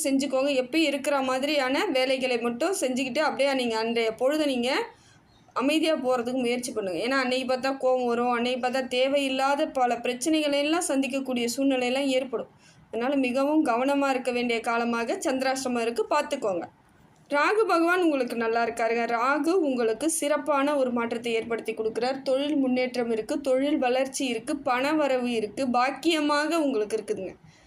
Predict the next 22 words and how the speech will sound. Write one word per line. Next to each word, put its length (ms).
எல்லா 340
விதத்திலும் 600
எல்லாமே 560
சரியான 520
அமைப்பை 440
ஏற்படக்கூடிய 600
பாக்கியஸ்தானத்தில் 800
இருந்து 340
நல்ல 360
ஒரு 320
பொருளாதார 560
வளர்ச்சி 400
ஏற்படுத்தி 360
கொடுக்குறார். 440
மனக்குழப்பம் 800
இல்லாம 380
தெளிவை 520
கெடுக்க 320
வைக்கிறார். 360
அதே 220
போல, 300
ஏன்னா 260